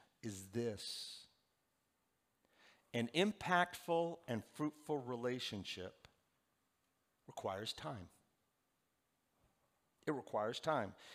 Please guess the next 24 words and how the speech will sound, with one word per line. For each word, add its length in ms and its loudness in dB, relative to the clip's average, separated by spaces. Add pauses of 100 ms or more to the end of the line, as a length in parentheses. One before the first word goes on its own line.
(140)
If 140 4
we're 240 8
called, 680 8
the 60 0
first 300 4
command, 300 8
to 40 4
love 220 8
the 80 2
Lord 180 8
our 80 10
God 300 8
with 80 0
all 100 4
our 80 6
heart, 200 8
with 100 0
all 160 8
our 60 2
soul, 260 4
with 240 -2
all 180 6
our 80 8
mind, 680 4